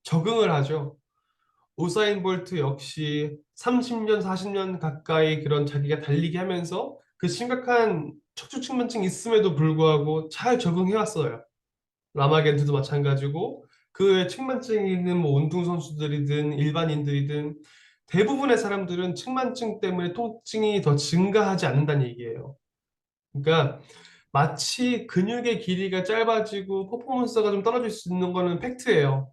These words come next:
그거는 어쩔 수 없는 거니까. 하지만 그렇-, 그렇다고 해서, 어, 막 그 사람이 뭐 기능이 다른 사람보다 더 훨씬 떠-, 월등히 떨어진다든가 아니면은 뭐, 뭐 기능 수행에서 뭔가 장애가 생긴다든가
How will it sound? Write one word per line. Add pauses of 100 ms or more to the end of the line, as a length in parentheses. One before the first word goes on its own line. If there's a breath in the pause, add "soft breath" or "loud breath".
그거는
어쩔
수
없는
거니까. (340)
하지만
그렇-,
그렇다고
해서, (300 loud breath)
어,
막
그
사람이
뭐
기능이
다른
사람보다
더
훨씬 (120)
떠-, (200)
월등히
떨어진다든가 (800 soft breath)
아니면은
뭐, (500 loud breath)
뭐
기능
수행에서
뭔가
장애가
생긴다든가